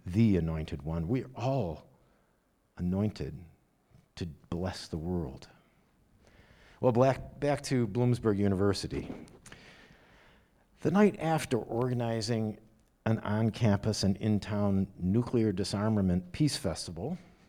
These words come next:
Deborah and I, that's our son, not quite a year old, wearing the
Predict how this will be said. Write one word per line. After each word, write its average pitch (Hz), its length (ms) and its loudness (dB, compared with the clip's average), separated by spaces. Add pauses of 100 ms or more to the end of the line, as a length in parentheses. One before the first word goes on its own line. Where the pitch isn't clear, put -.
(500)
Deborah 165 480 2
and 123 220 0
I, 104 580 0 (2250)
that's 104 220 -4
our 90 80 -2
son, 92 460 -4 (1200)
not 110 240 -2
quite 117 240 2
a 104 60 2
year 101 240 2
old, 90 360 -2
wearing 107 420 2
the 95 280 -4